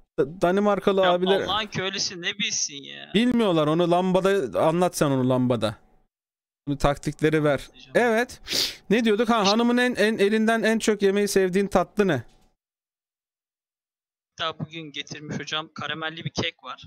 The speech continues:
Speaker 1: Adın
Speaker 2: Böyle üstünde kreması var.
Speaker 1: Ha. Adı yok mu? Kıza sorsana adını.
Speaker 2: Aa, uyuyor şu an ya. Gece on ikide işe gidecekti.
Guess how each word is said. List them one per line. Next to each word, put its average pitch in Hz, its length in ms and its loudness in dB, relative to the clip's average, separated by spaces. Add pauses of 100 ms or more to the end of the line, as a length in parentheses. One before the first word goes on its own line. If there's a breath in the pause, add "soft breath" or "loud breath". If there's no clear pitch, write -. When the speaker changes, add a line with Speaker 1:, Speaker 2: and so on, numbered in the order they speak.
(140)
Speaker 1:
Adın 170 340 0
Speaker 2:
Böyle - 160 -16
üstünde - 320 -12
kreması 151 500 -8
var. 131 300 -18 (340)
Speaker 1:
Ha. 156 200 0 (720)
Adı 165 200 0
yok 262 220 0
mu? 151 120 0
Kıza 180 240 0
sorsana 202 420 0
adını. 117 300 -4 (1800)
Speaker 2:
Aa, 143 340 -10
uyuyor 147 420 -6
şu - 200 -8
an 131 180 -20
ya. 123 140 -18 (340)
Gece 151 380 -6 (340)
on 151 140 -8
ikide 147 260 -12
işe 147 180 -6
gidecekti. - 600 -12